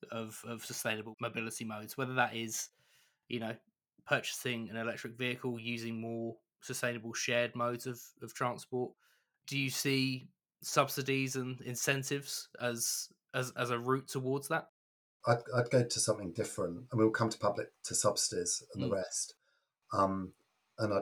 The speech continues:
Speaker 2: and we can talk about pri-, going back to price and the role of road pricing in that, I think. But, but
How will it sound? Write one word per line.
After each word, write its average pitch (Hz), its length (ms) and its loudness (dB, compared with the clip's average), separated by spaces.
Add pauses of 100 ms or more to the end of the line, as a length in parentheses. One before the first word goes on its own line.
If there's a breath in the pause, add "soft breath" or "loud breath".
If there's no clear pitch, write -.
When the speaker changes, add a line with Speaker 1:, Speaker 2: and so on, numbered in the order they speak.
Speaker 2:
and 110 240 -2
we 95 60 -2
can 95 120 -8
talk - 140 -4
about 101 220 2
pri-, 110 280 6
going 104 160 8
back 95 140 2
to 90 200 -8 (100)
price - 440 6
and 95 80 -2
the 92 60 0
role 95 200 6
of 92 60 0
road 95 240 4
pricing 87 640 -4
in 95 120 -4
that, 90 240 -6
I - 40 -10
think. 92 400 -12
But, 113 220 8 (1080)
but 123 260 10